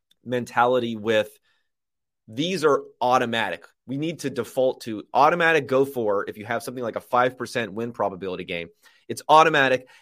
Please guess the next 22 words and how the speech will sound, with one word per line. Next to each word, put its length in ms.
unless 340
we 120
have 120
a 60
strenuous, 1120
unique 680
variable 880
that 600
we 160
cannot 480
predict 440
going 240
into 160
this, 120
like 140
the 80
quarterback's 680
out 360
or 80
something 380
like 260
that. 320